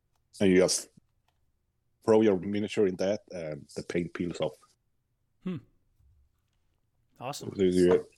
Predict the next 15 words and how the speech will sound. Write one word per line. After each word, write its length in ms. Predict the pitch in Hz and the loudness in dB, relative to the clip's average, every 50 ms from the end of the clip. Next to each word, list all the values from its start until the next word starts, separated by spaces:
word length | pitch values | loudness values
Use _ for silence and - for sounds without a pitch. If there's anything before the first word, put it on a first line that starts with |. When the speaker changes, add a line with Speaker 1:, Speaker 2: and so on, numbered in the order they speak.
| _ _ _ | _ _ _
Speaker 1:
toss 200 | - 107 98 - | 0 0 2 2
it 120 | 104 95 101 | 2 4 4
in 80 | 92 | 4
there 200 | 92 95 95 95 | 4 4 4 4
and 180 | 90 90 98 95 | 4 2 2 2
maybe, 220 | 101 95 90 92 | 2 2 4 4
like, 180 | 95 90 87 - - - 92 | 4 4 2 2 -2 -8 -10
with 160 | 92 - - | -6 -2 -2
a 80 | 87 - - _ - - _ - | -4 -4 -4 _ -20 -18 _ -2
toothbrush, 500 | 104 87 76 - - 90 78 - - - | -2 -2 -2 0 0 0 0 0 -4 -6
like, 200 | 87 76 - - | -6 -6 -6 -6
scrub 320 | - - - 87 78 78 | -6 -2 0 0 0 0
it 80 | 82 - | -2 -4
a 40 | 76 | -4
bit, 340 | 78 80 - - - - | -4 -6 -8 -8 -16 -20